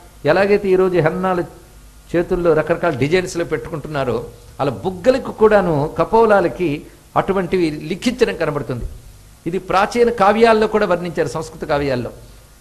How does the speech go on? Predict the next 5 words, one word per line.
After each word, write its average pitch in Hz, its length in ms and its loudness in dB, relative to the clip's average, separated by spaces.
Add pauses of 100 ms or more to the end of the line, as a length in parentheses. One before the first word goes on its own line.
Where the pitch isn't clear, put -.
దీన్ని 196 480 0 (320)
మకరికా 254 560 4
పత్రములు 190 640 0
అంటారు 127 240 -2
ఇక్కడ. - 160 -14